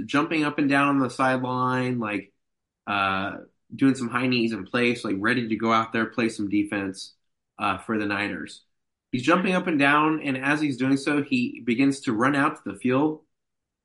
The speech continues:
Um, he tears his Achilles, and it's all caught on camera right behind him. And the Niners,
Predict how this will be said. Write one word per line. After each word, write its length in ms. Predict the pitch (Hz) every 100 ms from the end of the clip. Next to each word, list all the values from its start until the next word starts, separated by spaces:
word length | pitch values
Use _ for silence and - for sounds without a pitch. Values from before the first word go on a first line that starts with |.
| _ -
Um, 720 | 127 117 110 104 98 98 - _ _ _ _ _ _ _ -
he 140 | 131
tears 300 | 131 175 220
his 140 | 196
Achilles, 640 | 185 - 220 220 - - - _ _ _ _ _
and 140 | - 135
it's 120 | 135
all 200 | 170 185
caught 200 | 208 185
on 140 | 175
camera 480 | - 180 175 104 98 - _ _ _ _ -
right 200 | 147 190
behind 340 | 165 - 190
him. 180 | 120 - _ _ _ _ _ _ _ _ _ _ _
And 680 | 127 131 127 123 123 120 117 113 - _ _ _ _ _ _ _
the 80 | 120
Niners, 880 | 127 147 190 170 127 147 185 -